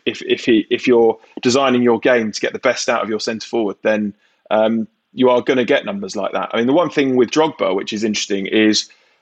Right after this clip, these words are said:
I think Drogba got fifty, sixty assists. So, you know, Drogba's, Drogba's game was also about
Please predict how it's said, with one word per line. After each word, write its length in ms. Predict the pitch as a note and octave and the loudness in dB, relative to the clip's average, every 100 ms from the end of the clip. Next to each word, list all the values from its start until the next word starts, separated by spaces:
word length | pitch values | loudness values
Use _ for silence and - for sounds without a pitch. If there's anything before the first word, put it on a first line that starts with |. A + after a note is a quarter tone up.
| _ | _
I 60 | G#2+ | -6
think 280 | - D#3 A#2 | -2 -2 2
Drogba 260 | C#3 A2 | 0 0
got 160 | G#2+ - | -4 -4
fifty, 520 | - C3+ - B2+ A#2+ | -2 -2 0 0 2
sixty 420 | - C3 - B2 | 2 0 0 0
assists. 640 | A2 - C#3+ - - - - _ - _ | 0 2 0 0 -6 -10 -12 _ -20 _
So, 160 | - | 0
you 140 | C3+ C3+ | 2 2
know, 100 | A#2 | 2
Drogba's, 560 | C#3 C#3+ A2 A#2+ G2+ | 2 0 2 0 0
Drogba's 400 | - D3 C3 B2 | -2 -2 0 -2
game 260 | G2+ C3 B2 | 0 0 2
was 140 | A#2+ | 2
also 380 | B2+ B2 - A#2+ | 2 0 0 0
about 440 | A2+ B2+ A#2+ A2+ | 2 0 2 -2